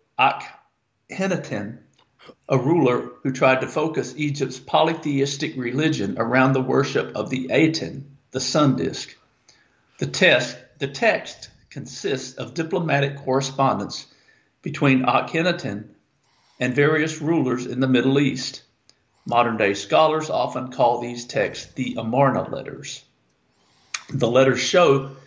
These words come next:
that there were several kings in Canaan. A diplomatic passport written by Tusrata, a king of Mitanni, a kingdom located in northern Syria,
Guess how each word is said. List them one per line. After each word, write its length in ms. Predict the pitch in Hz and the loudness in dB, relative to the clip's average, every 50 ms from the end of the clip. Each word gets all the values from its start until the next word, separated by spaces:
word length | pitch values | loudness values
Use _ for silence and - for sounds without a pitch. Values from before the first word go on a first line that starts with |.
| _ _ - | _ _ -8
that 120 | - 135 131 | -6 -2 0
there 140 | 135 131 123 | 0 0 0
were 120 | 120 117 | -2 -6
several 460 | - - - 190 180 180 175 170 165 | -8 -4 0 0 0 0 0 -6 -6
kings 400 | 160 - 196 185 185 165 135 123 | -8 -8 -8 -8 -6 -6 -6 -6
in 160 | 123 123 120 | -8 -10 -10
Canaan. 500 | 123 147 143 151 143 - - - - - _ _ _ _ _ _ _ _ _ _ _ _ _ _ _ _ _ _ _ - - | -6 -4 -4 -4 -4 -6 -8 -12 -18 -20 _ _ _ _ _ _ _ _ _ _ _ _ _ _ _ _ _ _ _ -10 -4
A 80 | 135 131 | -4 0
diplomatic 680 | 131 156 156 - - 151 139 135 131 127 - - - | 0 0 0 0 0 0 2 2 4 2 2 0 -2
passport 720 | - 160 156 165 156 - - - 123 120 120 120 - - - _ _ - _ _ - | -2 0 0 -2 -2 -6 -10 -6 -4 -4 -4 -6 -8 -14 -20 _ _ -20 _ _ -2
written 320 | 143 151 139 - 135 131 | 0 0 2 2 0 2
by 180 | 131 127 120 123 | 4 4 4 4
Tusrata, 800 | - - 139 - - - 147 147 143 127 113 107 - - - - _ _ _ - | 2 -2 -4 -4 -4 -2 0 2 2 2 2 0 -2 -4 -12 -20 _ _ _ -14
a 80 | 117 | -12
king 420 | 110 - - 147 143 143 147 135 - | -12 -8 -2 0 0 0 0 -2 -2
of 140 | 117 113 113 | -4 -4 -4
Mitanni, 640 | 110 110 - - 165 156 165 160 123 90 - - - - _ _ _ _ - | -8 -8 -6 -2 0 2 2 2 0 -2 -6 -10 -12 -18 _ _ _ _ -12
a 60 | - | -10
kingdom 420 | - - 165 151 139 135 120 117 | -4 -2 0 0 2 2 0 0
located 560 | 120 123 127 127 127 - 123 123 120 120 120 117 | 2 0 0 0 0 0 0 0 0 -4 -4 -6
in 120 | 117 117 | -8 -6
northern 340 | 117 117 117 110 107 104 101 | -4 -4 -2 -2 -4 -4 -6
Syria, 640 | - - 175 170 170 143 101 76 69 117 107 - | -4 0 0 2 2 2 2 2 0 -2 -2 -6